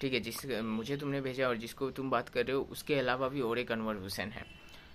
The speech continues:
तो मैं तो मतलब शॉक्ड हो गया। मैंने बोला, "क्या फिर से और एक?" मतलब बोला, उन्होंने कहा, "हाँ बिल्कुल है।" और तो मैंने कहा, "तो आपने पॉलिसी का क्या किया?" तो देखिए वो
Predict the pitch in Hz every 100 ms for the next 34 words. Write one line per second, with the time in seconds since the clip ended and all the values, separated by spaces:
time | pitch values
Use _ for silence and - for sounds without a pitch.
0 | - - 120 117 123 131 127 127 - 127
1 | 127 131 123 123 131 139 143 165 165 156
2 | 147 143 160 139 139 127 127 123 127 127
3 | 123 127 123 113 - 131 131 123 127 131
4 | 127 135 107 - 131 131 - - - 113
5 | 123 131 135 143 147 147 123 135 131 123
6 | 131 139 127 127 117 98 98 120 117 123
7 | 143 131